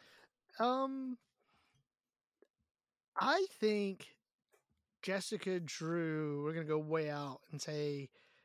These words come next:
she's gonna show up in some way. Um, 'cause I'm, I'm just expecting that to be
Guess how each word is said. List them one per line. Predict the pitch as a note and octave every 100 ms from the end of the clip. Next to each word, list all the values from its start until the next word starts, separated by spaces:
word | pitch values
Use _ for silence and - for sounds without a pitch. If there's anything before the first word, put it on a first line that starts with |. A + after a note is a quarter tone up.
| _
she's | - - F3+ F3 D3+
gonna | D#3+ D3+
show | - D3+ D3
up | C#3+ C3
in | C#3
some | C3 C#3+ C3
way. | C3 G#2 - _ _ _ _ _ _ _ _ _ _ _ _
Um, | F3+ E3+ E3 E3 E3 - _ _ _ _ _ _ _ _ _ _ _ F3+
'cause | G3 A#3
I'm, | A#3 A#3
I'm | A3+ B3+
just | B3
expecting | G#3+ - A3+ - G#3+ F#3
that | F3 F3+ -
to | F3+
be | D#3 D#3+ E3 E3 D#3+ D#3 D#3